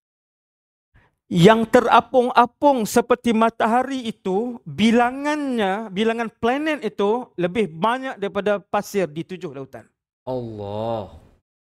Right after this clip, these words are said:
Speaker 1: Subhanallah. Semua itu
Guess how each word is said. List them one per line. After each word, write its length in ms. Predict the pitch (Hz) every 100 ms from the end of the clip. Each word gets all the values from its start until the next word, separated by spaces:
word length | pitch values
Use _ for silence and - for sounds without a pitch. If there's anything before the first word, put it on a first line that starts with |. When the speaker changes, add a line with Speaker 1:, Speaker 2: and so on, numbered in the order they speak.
| _
Speaker 1:
Subhanallah. 920 | - 131 120 - 123 123 - 131 127 - _ _ _ _ _ _ _ - - -
Semua 1040 | - - - 285 302 320 339 349 349 320 285
itu 400 | - 285 339